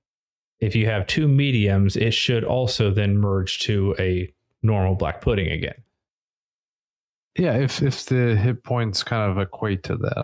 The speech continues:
Speaker 2: I think that makes sense. But, you know, we're, we're focused on mobs and not necessarily a, uh, a, a middle, you know, in the middle.
Speaker 1: Sure, yeah,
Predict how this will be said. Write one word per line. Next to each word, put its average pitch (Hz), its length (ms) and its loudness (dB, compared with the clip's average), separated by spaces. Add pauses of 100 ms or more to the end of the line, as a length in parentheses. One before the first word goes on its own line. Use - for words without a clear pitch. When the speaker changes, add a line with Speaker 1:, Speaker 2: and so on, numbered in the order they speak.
Speaker 2:
I 95 120 -4
think 98 200 -6
that 98 120 -4
makes 90 260 -6
sense. 92 340 -4
But, - 340 -6
you 117 80 -2
know, 107 300 0
we're, 147 260 0
we're 139 220 2
focused 139 380 -2
on 117 120 0
mobs 107 440 0
and 101 100 0
not 101 140 -2
necessarily 95 1040 0 (600)
a, - 40 -6
uh, 98 400 -4 (800)
a, - 60 -6 (520)
a - 20 -4
middle, 104 500 0 (260)
you 110 120 -2
know, 98 160 -2
in 104 120 0
the 98 60 2
middle. 101 240 2
Speaker 1:
Sure, 104 280 0
yeah, 107 220 -4